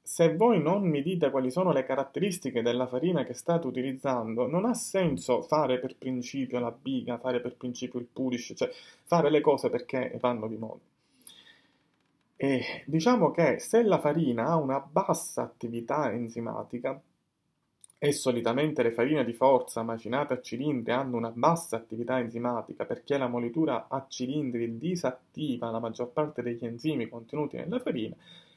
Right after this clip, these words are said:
allora ha senso fare delle bighe e delle lunghe maturazioni. Bighe e lunghe maturazioni.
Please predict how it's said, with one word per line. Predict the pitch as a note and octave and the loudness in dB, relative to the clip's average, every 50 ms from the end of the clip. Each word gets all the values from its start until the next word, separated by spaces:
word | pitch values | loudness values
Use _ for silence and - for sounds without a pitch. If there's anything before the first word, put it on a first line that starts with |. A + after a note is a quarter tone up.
| - | -2
allora | - G#3 G3+ F3 C3+ C3+ D#3+ G3+ | 2 2 4 4 4 4 4 4
ha | - | 4
senso | - - - - D3+ C3+ B2 A2+ A#2+ A#2+ - - D#3+ | 2 0 0 2 2 2 2 2 -2 -2 0 2 2
fare | D#3 - B2+ B2 A#2+ B2 A#2 | 4 4 2 2 2 2 0
delle | A#2+ B2+ B2 A#2+ B2+ | 0 -2 -2 -2 -4
bighe | B2 - - B2 A#2+ A2 G#2+ G#2 - - - _ _ _ _ _ _ _ _ _ _ _ _ _ _ _ _ _ _ _ _ - - - _ _ _ _ _ _ _ _ _ _ _ _ _ _ _ _ | -4 -4 -6 -4 -4 -4 -4 -6 -10 -12 -14 _ _ _ _ _ _ _ _ _ _ _ _ _ _ _ _ _ _ _ _ -8 -8 -8 _ _ _ _ _ _ _ _ _ _ _ _ _ _ _ _
e | - G3+ G#3 | 2 2 4
delle | F3 B2+ D3+ G3+ A3+ | 6 6 8 8 8
lunghe | F#3+ B2+ A#2 A2+ A#2 A#2 A#2+ A#2+ | 6 6 4 0 0 0 0 0
maturazioni. | A#2 A2+ A2+ A#2 A2+ A2+ - - - - A2+ A2+ A#2 A2+ A#2 - - _ _ _ _ _ _ _ _ _ | 0 0 -2 -4 -6 -6 -8 -10 -8 -4 -4 -2 -2 -4 -6 -8 -12 _ _ _ _ _ _ _ _ _
Bighe | - C3+ B2+ B2+ F3 G3 G3 F#3 G#3+ C#3 - _ _ | -12 -8 -4 -2 -2 -2 -2 -4 -6 -6 -8 _ _
e | - D#3 | -4 -2
lunghe | B2+ G#2+ A2+ A2+ A2 G#2+ | -2 -2 -2 -4 -4 -4
maturazioni. | - - - - - - - - - - - | -4 -6 -8 -10 -12 -14 -14 -14 -16 -16 -16